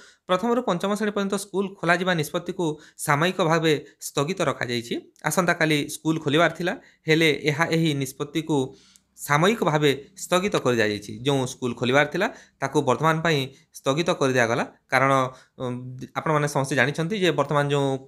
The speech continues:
କରୋନାର ନୂଆ ଭେରିଏଣ୍ଟ ଆସିଛି ଓମିକ୍ରନ୍, ବର୍ତ୍ତମାନ ସେ କାୟା ମେଲେଇବାରେ ଆରମ୍ଭ କଲାଣି, ତାର କାୟା ବିସ୍ତାର କରିବା ଆରମ୍ଭ କଲାଣି। ତେଣୁକରି ଯେହେତୁ ଏମାନେ ଛୋଟ ଛୋଟ ଶିଶୁ ଅଛନ୍ତି,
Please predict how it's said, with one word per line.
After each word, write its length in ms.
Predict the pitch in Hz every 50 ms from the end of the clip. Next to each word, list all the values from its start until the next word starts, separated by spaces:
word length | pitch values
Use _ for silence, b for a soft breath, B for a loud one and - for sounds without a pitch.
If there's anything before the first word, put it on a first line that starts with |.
| _ _ _ _ _
କରୋନାର 340 | - 139 139 143 147 143 139 135
ନୂଆ 200 | 135 135 156 156
ଭେରିଏଣ୍ଟ 420 | 143 123 120 131 127 143 160 160 156
ଆସିଛି 280 | 143 135 - - - 156 - -
ଓମିକ୍ରନ୍, 460 | 120 131 156 156 160 - 117 131 185 - b b b b b b -
ବର୍ତ୍ତମାନ 360 | 123 127 131 131 165 156 151 151 147 151
ସେ 160 | - - 147 143
କାୟା 300 | 139 - 123 123 135 143
ମେଲେଇବାରେ 680 | 143 139 135 135 143 143 135 135 127 131 127 123 135 131 123
ଆରମ୍ଭ 300 | 117 120 117 123 127 135 135
କଲାଣି, 280 | 131 123 120 123 123 185 - b b b b b -
ତାର 140 | 127 123 123
କାୟା 260 | 123 117 117 123 135
ବିସ୍ତାର 300 | 139 147 143 - 160 147
କରିବା 240 | 147 147 131 131 135
ଆରମ୍ଭ 240 | 127 120 131 139 139 143
କଲାଣି। 300 | 135 135 117 110 117 147 220 b b b b b b
ତେଣୁକରି 380 | 151 156 185 196 214 170 156 143 143 139 B B B B
ଯେହେତୁ 360 | 135 147 160 175 175 175 180 175 170 165 165 165 - - _ _ _ - _ _ _ _ _ _ -
ଏମାନେ 240 | - 147 151 160 165 156
ଛୋଟ 200 | 156 - 147 160
ଛୋଟ 180 | 151 - 151 160
ଶିଶୁ 280 | 156 156 - 127 - 170 156 147 - - - -
ଅଛନ୍ତି, 380 | 131 123 - 143 120 - 127